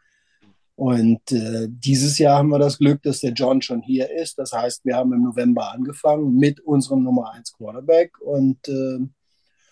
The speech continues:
das ist natürlich eine völlig andere Vorbereitung, als wenn du da erstmal, äh, ich sag mal, monatelang, ähm, ich sag mal so,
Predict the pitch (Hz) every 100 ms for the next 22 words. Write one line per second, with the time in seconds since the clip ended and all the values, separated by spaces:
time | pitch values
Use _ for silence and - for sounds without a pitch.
0 | _ _ - - - 147 135 - - _
1 | 147 135 - 147 139 120 127 - 156 160
2 | - 143 151 127 123 165 160 120 120 117
3 | 120 117 113 127 120 120 117 - - 127
4 | 131 123 123 120 120 131 120 120 120 117
5 | 139 _ _ - _ 127 - - 131 151
6 | 127 127 143 139 123 120 127 127 139 147
7 | - 143 139 135 127 123 _ _ _ _
8 | _ - - _ - 143 143 131 120 135
9 | 131 127